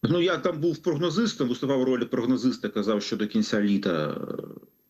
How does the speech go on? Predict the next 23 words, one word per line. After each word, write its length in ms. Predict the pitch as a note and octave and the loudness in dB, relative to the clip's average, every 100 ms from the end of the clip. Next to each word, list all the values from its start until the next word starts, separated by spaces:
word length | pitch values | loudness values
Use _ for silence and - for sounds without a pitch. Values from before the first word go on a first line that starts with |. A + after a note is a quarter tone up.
| - | -4
Покровськ 400 | G#2 A2 G#2+ F#2 | 0 2 0 2
буде 200 | G#2+ G2+ | 2 2
стояти. 480 | - B2+ E3+ F#3 G#2+ | 0 0 0 -2 -2
Ну, 80 | A2+ | -4
схоже 320 | - D#3 B2+ | 0 0 2
на 120 | A#2+ | 0
те, 160 | A#2 B2 | 2 -2
що 160 | - A#2 | 0 0
мій 160 | A#2 | 0
прогноз, 580 | A2+ G#2+ A#2 A2 - - _ - - - | 0 0 2 2 -2 -8 _ -20 -12 -2
завдяки 460 | G#2 A#2+ C3+ D#3 | 2 2 2 2
мужності 440 | D3 C#3+ C#3 - C#3 | 2 2 2 2 0
наших 320 | C#3 C#3+ B2+ | 0 0 0
сил, 280 | D#3+ D3+ B2+ | 2 2 4
він, 300 | C3 A#2+ A2+ | 4 4 2
е, 720 | A2 G#2+ G#2 G#2 G2 E2 G2 | 0 2 2 0 -2 -4 -2
на 100 | A#2+ | 0
щастя, 760 | - B2+ G#2+ A#2 G#2 F#2 - - - - - - - - - | 2 0 0 0 0 -2 -6 -12 -20 -20 -20 -20 -20 -18 -4
е, 180 | G#2+ A2+ | 0 2
виправдається. 680 | C#3+ - G2 F2+ E2 - | 0 0 0 0 -2 -4
Тобто 680 | - - G2+ F#2 F2+ F2+ F2 | -10 -6 -2 0 0 0 0
до 80 | G#2 | -2
кінця 640 | G#2 A2 - A#2 G#2+ F#2 | 0 0 2 0 0 0